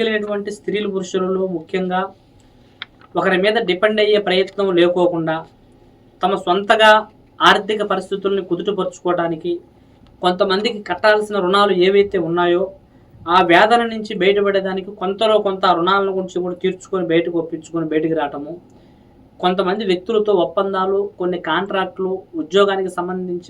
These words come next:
కొన్ని నూతన నిర్ణయాలు కూడా వీరికి అనుకూలమైనటువంటి ఫలితాలను ఇస్తాయి. ఆర్థికంగా ఒకరి చేతి కిందకి వెళ్ళి చేయి పరిస్థితి ఉండదు. కుటుంబ పరంగా, కుటుంబ వ్యవహారాల్లో ఉన్నటువంటి విషయాల పరంగా మాత్రము చిన్న చిన్న సందర్భాలు వచ్చినా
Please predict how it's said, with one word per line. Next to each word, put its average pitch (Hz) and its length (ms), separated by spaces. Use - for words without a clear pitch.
కొన్ని 170 220
నూతన 175 240
నిర్ణయాలు 165 400
కూడా 175 160
వీరికి 185 300
అనుకూలమైనటువంటి 190 800
ఫలితాలను 175 440
ఇస్తాయి. 165 320
ఆర్థికంగా 190 760
ఒకరి 175 180
చేతి 202 320
కిందకి 196 300
వెళ్ళి 190 220
చేయి 185 960
పరిస్థితి 180 340
ఉండదు. 165 280
కుటుంబ 226 300
పరంగా, 202 400
కుటుంబ 220 260
వ్యవహారాల్లో 202 580
ఉన్నటువంటి 190 400
విషయాల 196 380
పరంగా 180 340
మాత్రము 175 360
చిన్న 208 140
చిన్న 226 140
సందర్భాలు 196 520
వచ్చినా 185 280